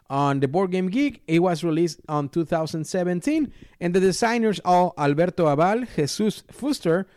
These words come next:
David Rosillo, or Rosillo, and the artist is Kenny Ruiz, and the, it's published by Corvus Belli. It's two players. Um, you know, it recommends age fourteen plus,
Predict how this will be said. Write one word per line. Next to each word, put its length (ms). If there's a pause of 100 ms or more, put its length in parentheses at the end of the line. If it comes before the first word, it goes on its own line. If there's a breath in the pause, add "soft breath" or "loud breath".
(280 soft breath)
David 360
Rosillo, 600
or 180
Rosillo, 580 (420 soft breath)
and 220
the 100
artist 460
is 120
Kenny 320
Ruiz, 520
and 240
the, 100 (160)
it's 220
published 540
by 200
Corvus 540
Belli. 480 (320 soft breath)
It's 300
two 140
players. 680
Um, 400
you 160
know, 140
it 220
recommends 540
age 300
fourteen 380
plus, 340